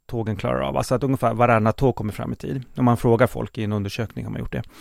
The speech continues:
Men i, i, i själva verket, och det här är inte tågbolagens statistik utan Trafikanalys, en annan myndighet som jämför alla tågbolag,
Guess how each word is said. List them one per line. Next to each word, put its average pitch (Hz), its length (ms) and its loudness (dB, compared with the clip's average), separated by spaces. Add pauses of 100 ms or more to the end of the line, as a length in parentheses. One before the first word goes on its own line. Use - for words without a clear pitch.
(420)
Men 143 260 4
i, 151 120 2
i, 147 800 6
i 127 60 4
själva 135 220 6
verket, 196 360 4
och 139 60 0
det 127 60 4
här 123 100 6
är 127 40 4
inte 139 200 2
tågbolagens 147 720 4
statistik 160 580 2
utan 120 220 2
Trafikanalys, 123 880 0
en 123 80 0
annan 123 220 0
myndighet 135 380 2
som 123 140 -2
jämför 113 220 0
alla 127 240 2
tågbolag, 135 480 0